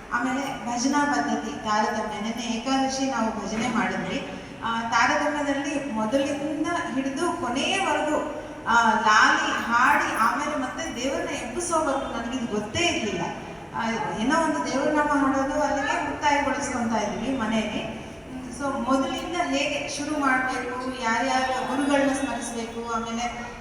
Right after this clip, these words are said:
ಆ, ಹೇಗೆ ಅದನ್ನ ಮುಂದಕ್ಕೆ ತಗೊಂಡು ಹೋಗ್ಬೇಕು, ಕೊನೆಯಲ್ಲಿ ಎಲ್ಲಿ ನಿಲ್ಲಿಸ್ಬೇಕು, ಇದ-, ಇದನ್ನೆಲ್ಲ ತುಂಬಾ ವಿಶದವಾಗಿ ನಮ್ಗೆ ಹೇಳ್ಕೊಟ್ರು. ಆ,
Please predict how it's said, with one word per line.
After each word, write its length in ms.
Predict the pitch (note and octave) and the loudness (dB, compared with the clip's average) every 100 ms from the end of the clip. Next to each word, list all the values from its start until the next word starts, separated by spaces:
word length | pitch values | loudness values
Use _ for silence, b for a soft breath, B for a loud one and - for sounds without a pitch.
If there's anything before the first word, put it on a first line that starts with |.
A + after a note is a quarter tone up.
| - | -2
ಆ, 220 | A3 A3 | 2 2
ಹೇಗೆ 400 | A3 A3 C4 D#4 | 2 0 0 0
ಅದನ್ನ 220 | D4 C#4 C4+ | 0 0 -2
ಮುಂದಕ್ಕೆ 420 | C4+ C4+ C#4+ C#4 | -2 -4 -4 -4
ತಗೊಂಡು 340 | C#4 B3 B3+ | -4 -4 -6
ಹೋಗ್ಬೇಕು, 400 | A#3 A3+ - - | -6 -8 -10 -10
ಕೊನೆಯಲ್ಲಿ 340 | A3+ C4 C#4 A3 | -4 -2 0 0
ಎಲ್ಲಿ 180 | B3+ | 0
ನಿಲ್ಲಿಸ್ಬೇಕು, 880 | - C#4 C4 C4 C4 A3+ G#3 A#3 A3+ | 0 0 0 0 -2 -4 -6 -8 -6
ಇದ-, 360 | C4 C4+ C4+ C#4 | -4 -2 -2 -2
ಇದನ್ನೆಲ್ಲ 380 | A#3 D4 C#4+ D4 D4+ | -2 0 -2 -2 -2
ತುಂಬಾ 280 | C4 C4+ D#4+ | -2 2 2
ವಿಶದವಾಗಿ 580 | C4+ C4+ C4+ C4 B3+ E3+ | 2 2 2 4 4 4
ನಮ್ಗೆ 400 | - A3+ A3+ A3 | 0 -2 -2 -2
ಹೇಳ್ಕೊಟ್ರು. 680 | A3 G#3+ G#3 C#4+ G#4 - - - - - - - - - - G#3+ | -4 -4 -6 -6 -8 -8 -12 -12 -14 -14 -14 -16 -16 -18 -14 -8
ಆ, 240 | G3 G3 | -4 -2